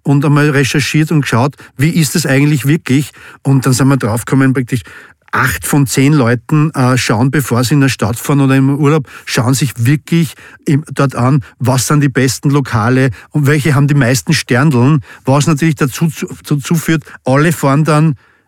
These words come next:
äh, alle gehen dann in die gleichen Lokale, alle buchen dieselben Hotels, nur weil sie so, äh, so viel Sterne haben. Dann kommt man drauf, wenn man mehr recherchiert, dass teilweise da irrsinnig gefaked wird, dass die Hotels dafür bezahlen, dass sie von irgendwelchen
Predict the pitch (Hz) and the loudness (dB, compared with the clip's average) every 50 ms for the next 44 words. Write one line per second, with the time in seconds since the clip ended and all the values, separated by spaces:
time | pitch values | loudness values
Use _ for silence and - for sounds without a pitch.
0 | _ _ _ _ - 135 143 139 - 147 151 160 160 - 160 160 160 160 160 160 | _ _ _ _ -6 -4 -2 0 0 0 2 0 0 0 2 2 2 4 4 4
1 | 156 156 135 - 131 131 147 139 - 170 165 151 - 139 127 123 131 139 156 170 | 2 2 0 0 0 0 0 0 0 0 0 0 0 0 0 2 2 0 0 0
2 | 135 131 143 156 139 - - 170 147 - 160 147 151 - - 127 139 160 151 156 | 0 0 0 0 -2 -2 -2 -2 -2 0 -2 -2 -2 -2 0 0 0 2 2 0
3 | 151 - 139 143 131 - 147 147 156 147 143 135 - 151 123 147 143 143 - 160 | 0 0 -2 -2 0 0 0 0 2 0 0 0 0 -2 -2 -2 -4 -4 -6 -6
4 | 156 - 147 120 - 151 135 - 156 135 - - 123 123 139 165 165 139 120 123 | -4 -4 -4 -2 -2 -4 -4 -2 -4 -4 -2 -2 0 0 2 2 2 2 2 2
5 | 143 147 113 - - - - - _ 139 139 135 - 151 156 - - 160 135 - | 0 0 -2 -4 -12 -20 -20 -8 _ -2 -2 0 0 0 -2 0 -2 -4 -2 -2
6 | 120 123 135 123 151 147 147 139 127 120 127 135 139 143 147 127 139 143 123 - | -2 -2 0 0 0 0 2 2 2 2 2 2 2 0 0 0 -2 -2 0 -2
7 | 160 - - 147 151 143 - - - - - 143 127 - - 117 127 135 147 147 | -4 -2 0 -2 -2 -2 -4 -12 -18 -4 -4 -4 -2 0 0 0 0 0 0 -2
8 | 120 143 135 147 143 - 156 156 147 - 160 143 - - 156 135 - - 120 127 | -2 -2 -2 -4 0 0 0 0 2 2 0 0 0 -2 -4 -4 -2 -2 -2 -2
9 | 123 - - 147 143 131 - 147 117 - 160 120 143 131 - 117 127 143 120 - | -2 -2 -2 -2 -2 0 0 -2 -2 -2 0 -2 -2 -2 0 -2 -2 -2 -2 -2
10 | 156 127 - 143 127 156 135 - - 107 117 135 143 135 135 117 - 143 - 143 | -4 -2 -2 -2 -2 -4 -4 -2 -2 -2 0 0 0 0 -2 -2 -4 -4 -4 -4
11 | 135 131 151 147 143 135 135 131 117 147 143 | -2 -2 -2 -2 0 0 -2 -2 -2 -4 -4